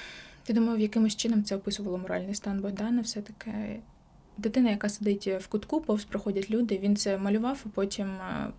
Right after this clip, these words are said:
просто фільмував ці моменти на камеру. І взагалі, е, вуличні арти різні він дуже любив. Він займався паркуром, е,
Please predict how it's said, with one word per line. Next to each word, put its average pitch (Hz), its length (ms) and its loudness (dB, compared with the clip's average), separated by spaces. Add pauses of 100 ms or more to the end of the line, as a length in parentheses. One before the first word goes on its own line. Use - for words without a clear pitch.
(420)
просто 196 500 -4
фільмував 202 520 2
ці - 180 -6
моменти 202 360 0
на 202 100 -2
камеру. 220 460 2 (580)
І 254 80 4
взагалі, 233 380 4
е, 190 340 0 (160)
вуличні 233 440 4
арти 214 300 0
різні 208 340 4
він 196 140 -2
дуже 208 240 2
любив. 196 360 0
Він 196 160 2
займався 202 380 0
паркуром, 226 460 -2 (920)
е, 208 360 4